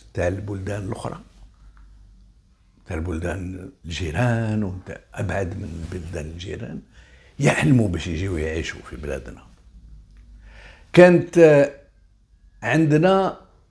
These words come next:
الحظ والطاقة من البداية. في الاستقلال ورثنا بلاد مبني، وهذه حقيقة لازم نقولوها،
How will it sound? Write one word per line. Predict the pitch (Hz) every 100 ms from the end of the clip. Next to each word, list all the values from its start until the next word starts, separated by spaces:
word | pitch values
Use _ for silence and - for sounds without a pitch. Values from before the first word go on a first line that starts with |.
| _ _ _ _
الحظ | 131 123 - 180 175 - - _ _ _ -
والطاقة | 120 123 - 175 - 170 185 180 - _ _ _ _ -
من | 160 180
البداية. | 135 104 95 80 69 - - _ _ -
في |
الاستقلال | 165 175 - 175 175 226 254 - - _ _ - - _ _ _ _ _ _
ورثنا | 139 151 196 - 117 107 190 - _ _ _ _ -
بلاد | 107 123 143 180 185 165 _ _ _ _ _ _
مبني، | 135 139 107 117 - - _ _ _ _ _ _ _ _ - _ _ _
وهذه | 120 147 175 160 147
حقيقة | 113 135 - - 151
لازم | 156 139 143
نقولوها، | 123 101 87 73 -